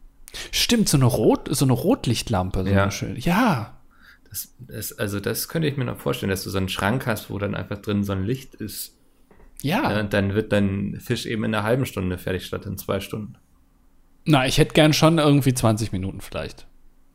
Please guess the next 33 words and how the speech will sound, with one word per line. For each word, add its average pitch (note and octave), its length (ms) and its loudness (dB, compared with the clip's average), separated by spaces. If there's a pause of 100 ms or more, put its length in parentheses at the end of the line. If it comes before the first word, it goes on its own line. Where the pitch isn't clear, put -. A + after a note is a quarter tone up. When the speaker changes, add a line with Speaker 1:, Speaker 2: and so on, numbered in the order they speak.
(140)
Speaker 2:
Ja, G2 520 4
kriegen G#2+ 280 -4
wir A2+ 120 0
vielleicht, G#2 320 -4
vielleicht B2+ 300 0
kriegen B2 160 0
das A2 120 4
unsere G#2 240 2
Ingenieure G2 500 2
hin. F#2 280 -2 (960)
Speaker 1:
<laughs> - 100 0 (840)
Ja, - 60 -4
Speaker 2:
Ja. D#3 80 6
Speaker 1:
also E3 200 6
überlegt F3 400 8
euch C3 180 6
da A#2+ 140 4
mal G#2+ 180 2
was. G#2+ 140 0
Ich C3 140 2
werde G#3 260 12
auch F3 80 10
bereit, F3 320 8
irgendwie E3+ 300 4
mal D#3+ 180 8
mit D#3 220 4
einem D#3+ 80 0
fünfziger F#3 580 6
so D3+ 140 6
Frank C#3+ 320 2
Thelen-mäßig C#3 640 6
zu D3+ 100 4
investieren. C3 680 4